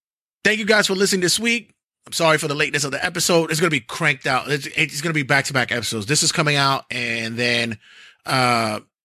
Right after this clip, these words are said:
two ninety-three is gonna be coming out right afterwards. Uh, please bear in mind h-, how the schedule has been going this past couple of weeks. It's just, um, more and more content is coming. And, um,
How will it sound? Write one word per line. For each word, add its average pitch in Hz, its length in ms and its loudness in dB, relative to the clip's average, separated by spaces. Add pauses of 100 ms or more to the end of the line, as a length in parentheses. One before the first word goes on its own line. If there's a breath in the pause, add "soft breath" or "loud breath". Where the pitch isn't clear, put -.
(220)
two - 160 0
ninety-three 170 320 0
is 147 60 -2
gonna 143 120 -2
be 135 60 0
coming 139 200 0
out 127 260 -2 (160)
right 143 420 0
afterwards. 131 1000 0
Uh, - 100 -16 (320)
please 151 280 0
bear 131 240 4
in 127 60 0
mind 123 340 0
h-, 113 40 -8 (140)
how 117 240 -2
the 113 80 -4
schedule 120 280 -2
has 117 100 -4
been 113 180 -2
going 113 280 -4
this 107 140 -2
past 107 340 -2
couple 90 180 -10
of 98 80 -10
weeks. 107 280 -2
It's 95 160 -6
just, 98 240 -6
um, 85 320 -10 (880 soft breath)
more 156 200 8
and 147 80 2
more 139 160 6
content 120 420 4
is 104 100 0
coming. 101 380 -4 (800 loud breath)
And, 117 320 2
um, 101 680 0